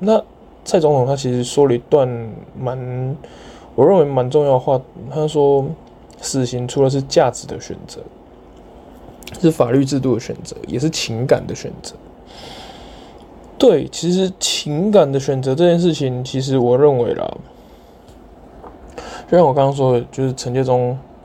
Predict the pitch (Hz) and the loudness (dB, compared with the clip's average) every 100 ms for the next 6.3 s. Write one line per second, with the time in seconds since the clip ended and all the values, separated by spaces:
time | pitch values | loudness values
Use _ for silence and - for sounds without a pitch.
0 | - - 147 - - 123 143 131 131 131 | -20 -18 -18 -10 0 2 2 0 0 0
1 | 131 131 127 120 110 98 - - - - | 0 0 -2 0 -2 -4 -10 -20 -20 -20
2 | - - 135 110 - 117 107 - - 147 | -6 2 2 2 -2 -4 -6 -6 -2 0
3 | 127 131 - - - - - - - - | -2 -6 -20 -20 -20 -20 -20 -20 -20 -4
4 | - 127 123 - 123 117 131 127 117 113 | 2 4 2 2 -2 0 0 0 0 -2
5 | 120 117 123 107 107 82 - - 113 - | -8 -8 -8 -8 -8 -8 -12 -8 -6 -4
6 | 131 131 | 0 0